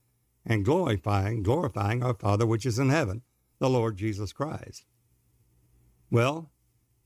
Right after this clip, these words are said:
at that time we came back. Of course, we've had the coronavirus, covid nineteen,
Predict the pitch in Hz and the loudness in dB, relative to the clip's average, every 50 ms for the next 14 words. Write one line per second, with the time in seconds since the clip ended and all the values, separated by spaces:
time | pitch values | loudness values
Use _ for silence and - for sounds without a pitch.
0 | - - 104 104 - 117 110 107 92 - 110 110 110 120 120 117 104 - 120 113 | -6 -4 -4 -2 0 2 0 0 0 0 0 0 0 0 -2 -2 -2 -2 0 0
1 | 110 101 92 101 101 101 120 127 - - 107 107 110 - - 117 98 107 113 113 | 2 2 2 2 2 2 0 0 -2 0 0 0 0 0 0 -2 0 0 -2 -2
2 | 104 113 - - 107 107 110 117 123 113 101 98 95 92 98 120 - - - 107 | -2 -6 -2 -2 0 2 2 0 0 0 2 2 2 2 0 -2 -2 -2 0 0
3 | 101 98 101 98 92 92 92 92 - 101 92 87 90 104 107 98 | 2 2 2 2 0 0 -2 -2 -2 0 0 2 2 2 0 -2